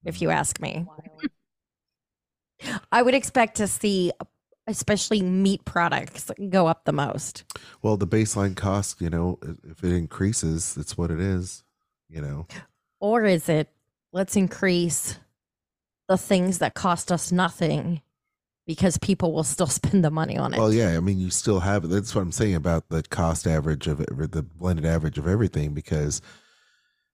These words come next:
Speaker 3: at some point, you know, you're gonna have some loss leaders, you know, and so you just try to offset that
Speaker 1: Steak.
Speaker 3: cost by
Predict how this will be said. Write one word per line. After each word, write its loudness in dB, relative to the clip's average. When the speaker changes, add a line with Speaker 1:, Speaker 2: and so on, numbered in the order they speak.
Speaker 3:
at -2
some 2
point, 0
you -4
know, 0
you're -2
gonna 0
have 0
some -2
loss 0
leaders, -4
you -4
know, -2
and -6
so 2
you 2
just 0
try 0
to 0
offset 0
that 4
Speaker 1:
Steak. 2
Speaker 3:
cost 0
by 2